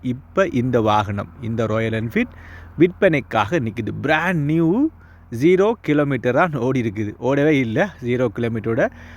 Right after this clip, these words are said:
பிராண்ட் நியூவா கட்டார்லேருந்து அவர் கார்கோல அனுப்பியிருக்காரு இலங்கைக்கு. இலங்கையில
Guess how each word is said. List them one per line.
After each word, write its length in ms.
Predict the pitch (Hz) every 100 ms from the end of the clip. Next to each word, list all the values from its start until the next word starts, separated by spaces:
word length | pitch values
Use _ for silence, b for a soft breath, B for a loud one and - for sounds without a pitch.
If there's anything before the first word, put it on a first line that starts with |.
| B 117
பிராண்ட் 340 | 135 185 208 156
நியூவா 320 | 143 135 165 294 -
கட்டார்லேருந்து 640 | 123 151 147 127 120 123 196
அவர் 160 | 127 156 -
கார்கோல 460 | 117 120 117 117 156
அனுப்பியிருக்காரு 480 | 127 117 113 101 107 101
இலங்கைக்கு. 440 | 110 110 101 98 214 - B B B 123
இலங்கையில 400 | 139 120 113